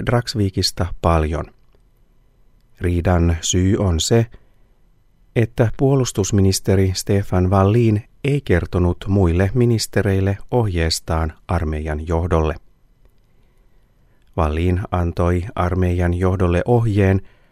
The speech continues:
Dragsvikin varuskunnan säilyttämisestä, kun armeijan säästöistä päätettiin.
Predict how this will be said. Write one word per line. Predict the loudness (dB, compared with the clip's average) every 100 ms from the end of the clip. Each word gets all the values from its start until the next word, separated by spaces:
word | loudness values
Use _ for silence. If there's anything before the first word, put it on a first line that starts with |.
| -16 -2
Dragsvikin | -2 -2 -8 -6 -2 0 0
varuskunnan | 0 -2 -4 -6 -2 0 0
säilyttämisestä, | 0 2 2 -2 0 2 4 2 0 0 -2 -2 -12 _ _ _ _ -2
kun | 0 2 0 -2 0
armeijan | 0 0 -2 -2 -2 -4
säästöistä | 0 0 0 -6 -8 -6 -6
päätettiin. | -2 -2 -4 -8 _ -4 -4